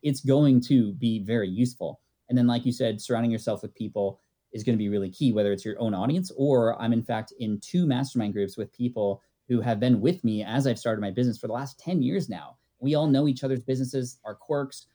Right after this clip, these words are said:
our, our, our likes, dislikes, and what makes us tick. And then I get this every week, uh, when somebody's in the hot seat. If I'm in the hot seat and I'm talking about something I'm working on, I get some very honest, brutal advice from people who actually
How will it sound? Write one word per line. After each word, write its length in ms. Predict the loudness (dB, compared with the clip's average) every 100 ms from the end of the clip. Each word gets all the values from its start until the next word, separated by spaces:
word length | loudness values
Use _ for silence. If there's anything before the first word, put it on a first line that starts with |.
| _ _
our, 340 | -4 0 0 -2
our, 200 | -4 -4
our 180 | -4 -6
likes, 320 | -4 -6 -6
dislikes, 520 | -4 -4 -2 -2 -2 -2
and 200 | -4 -2
what 160 | -4 -6 -8
makes 240 | -6 -6
us 120 | -8
tick. 280 | -6 -4 -4 _ _ _ 2
And 160 | 4
then 300 | 8 6 6 2
I 120 | 0
get 180 | 0 0
this 260 | -2 -4 -8
every 240 | -4 0 0
week, 340 | 0 -2 -6 _ _ _
uh, 240 | -6 -4 -2
when 500 | -2 0 0 -2 -2
somebody's 360 | 0 2 2
in 60 | -4
the 60 | -4
hot 260 | -4 -6
seat. 120 | -8
If 100 | -6
I'm 120 | -2 0
in 60 |
the 80 | 0
hot 240 | -2 -4
seat 80 | -4
and 100 | -6
I'm 120 | -6
talking 300 | -6 -6 -4
about 140 | -6 -6
something 240 | -8 -6
I'm 80 | -4
working 260 | -2 -2 -4
on, 100 | -2
I 80 | 0
get 280 | -2 -2
some 260 | -6 -4 -4 0
very 260 | 2 2
honest, 440 | 4 4 2 -4 -8
brutal 480 | 2 4 6 4 _ -14
advice 360 | -2 0 0 0
from 120 | -4
people 260 | -2 -4 -2
who 140 | -4 -4
actually 540 | -12 -8 -4 -4 -4